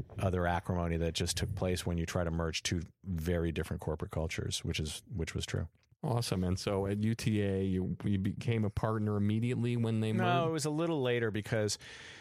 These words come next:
Speaker 1: what happened was a couple of the, the, of, uh, uh, one partner, a guy named Rob Rothman, left. He was unhappy with the merger, and he went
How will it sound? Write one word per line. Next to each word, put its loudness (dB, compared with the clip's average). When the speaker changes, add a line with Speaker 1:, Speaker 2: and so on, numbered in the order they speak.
Speaker 1:
what 2
happened 2
was 2
a 0
couple 0
of 0
the, 2
the, -2
of, -4
uh, -2
uh, 0
one 0
partner, 0
a 0
guy 2
named 0
Rob 2
Rothman, 0
left. -2
He -2
was 0
unhappy 0
with -2
the -2
merger, 0
and -2
he 0
went 0